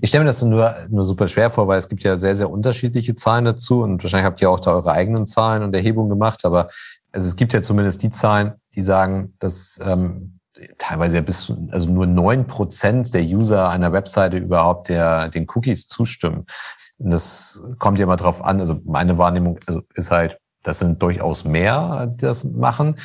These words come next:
weil es einfach stark davon abhängig ist, wie tatsächlich der Cookie-Banner integriert ist. Äh,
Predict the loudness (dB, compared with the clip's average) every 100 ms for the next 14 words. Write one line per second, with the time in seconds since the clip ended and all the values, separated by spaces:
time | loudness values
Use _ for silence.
0 | -18 -2 0 0 -2 -2 -2 -2 2 2
1 | 2 -2 -2 -2 -2 -2 -2 -2 -2 -4
2 | -4 -2 -2 0 -2 0 -2 -4 -6 -4
3 | -4 -4 -2 0 0 -2 -8 -8 -2 -2
4 | -2 -6 -8 -16 -18 -18 -20 -12 -10 -8